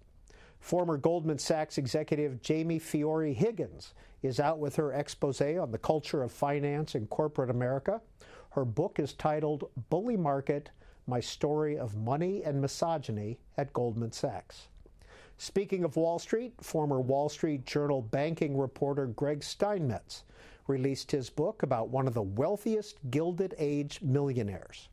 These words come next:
It's titled American Rascal, How Jay Gould Built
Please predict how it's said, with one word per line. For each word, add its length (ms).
It's 220
titled 560
American 680
Rascal, 540
How 320
Jay 300
Gould 520
Built 260